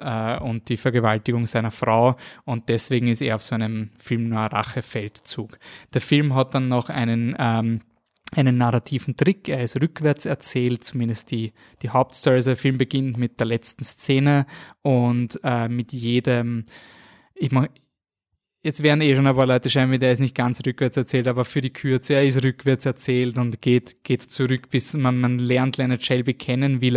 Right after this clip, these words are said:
wie er einen Typen erschießt und es wird dann quasi eigentlich erzählt, wie es dazu gekommen ist, aber immer mit Segmenten, bis er quasi wieder die Erinnerung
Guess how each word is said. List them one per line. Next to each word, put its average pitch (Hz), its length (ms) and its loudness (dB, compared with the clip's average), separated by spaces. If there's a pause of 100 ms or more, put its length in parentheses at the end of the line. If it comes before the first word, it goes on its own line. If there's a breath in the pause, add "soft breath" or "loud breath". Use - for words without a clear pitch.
(140)
wie 131 100 0
er 123 80 2
einen 120 160 -4
Typen 139 300 -6
erschießt 143 600 2
und 135 60 0
es - 140 -4
wird 135 160 2
dann 127 100 0
quasi 120 240 0
eigentlich 120 240 -2
erzählt, 123 480 -2
wie 117 80 -2
es 113 120 -4
dazu 117 240 -6
gekommen 113 580 0
ist, 127 300 2 (280 loud breath)
aber 123 240 -2
immer 131 220 2
mit 120 220 0
Segmenten, 120 720 -2 (320 loud breath)
bis 127 240 2
er 120 160 0
quasi 117 360 -2
wieder 113 200 -4
die 113 160 -2
Erinnerung 110 480 -4